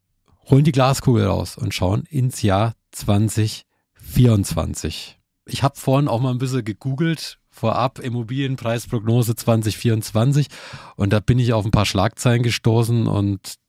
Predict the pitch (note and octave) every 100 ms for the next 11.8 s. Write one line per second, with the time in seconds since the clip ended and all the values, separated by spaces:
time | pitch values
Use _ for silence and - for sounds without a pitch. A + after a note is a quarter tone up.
0 | - G#2 G#2+ A2 A2 G2+ F#2 A#2+ G#2+ F#2
1 | G2 F#2+ - _ _ _ _ _ _ -
2 | F#2+ G#2 G#2+ - G#2 G#2 G#2+ A2+ A#2 A#2+
3 | - _ _ _ - G2 G2 G2+ - B2
4 | B2 B2 A2+ A2 G2+ F#2+ F#2+ G2 F#2+ F#2
5 | F2+ F2 F2+ - - - _ _ _ _
6 | G#2 G#2 F#2+ F2 - A2+ - A2 A2 -
7 | A2+ A2 B2+ - G#2 - G#2+ F#2 E2+ F2
8 | - F#2+ - - G#2+ G2+ G#2 A#2 A2+ A2
9 | G#2+ G#2 G2 A#2+ A2 A#2 A2+ G2+ F2+ -
10 | G2 G2 G2+ G2 A2+ - A#2+ G2+ - F2
11 | F2 - - E2+ E2+ E2+ E2